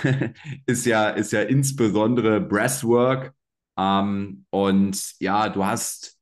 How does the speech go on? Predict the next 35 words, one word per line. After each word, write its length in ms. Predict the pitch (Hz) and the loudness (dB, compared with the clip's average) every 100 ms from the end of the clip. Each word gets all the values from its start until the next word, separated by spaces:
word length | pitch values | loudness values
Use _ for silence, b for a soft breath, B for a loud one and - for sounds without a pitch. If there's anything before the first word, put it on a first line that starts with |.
| _ _ _ _ _ | _ _ _ _ _
du 60 | 101 | -6
hast 160 | 98 110 | -4 -2
letztens 380 | 110 - 120 | -4 -4 -4
auch 220 | 101 107 - | -2 -2 -2
bei 120 | 101 | 0
uns, 320 | 107 117 117 | 2 2 2
wir 140 | 104 | 0
haben 160 | 101 104 | 0 0
bei 140 | 101 | 0
Die 100 | 101 | 0
wichtigste 460 | 104 107 113 - 104 | -2 -2 -6 -6 -6
Stunde 300 | - 110 117 | -2 0 2
im 100 | 104 | 2
Netzwerken 600 | 107 104 117 107 110 110 | 0 -2 0 0 -2 -4
einen 180 | - 104 | -4 -4
Channel, 400 | 113 107 117 113 | -2 0 2 2
Erfolgsgeschichten 960 | 95 - 113 127 - 117 120 117 - 107 | 0 0 0 0 -2 -2 -2 -2 -4 -2
heißt 300 | 110 110 - | 0 0 0
der, 120 | 107 | 0
da, 180 | 101 92 | 2 0
da 100 | 95 | 0
laden 340 | 90 90 113 | 0 0 2
wir 80 | 110 | 0
uns 220 | 101 98 | 0 -2
quasi 380 | - 95 104 104 | -2 0 0 0
mit 160 | 107 101 | -4 -4
to-, 160 | 104 | -6
positiven 640 | 101 110 123 120 117 110 110 | -4 0 2 0 -2 -4 -2
Erfolgen 520 | - - 113 127 127 | -4 0 2 2 0
auf, 360 | 98 120 120 - | 0 0 -2 -4
die 140 | 110 | -2
wir 80 | 113 | 0
so 120 | 110 | 0
alle 200 | 101 113 | 0 2
im, 300 | 110 107 104 | 2 0 -4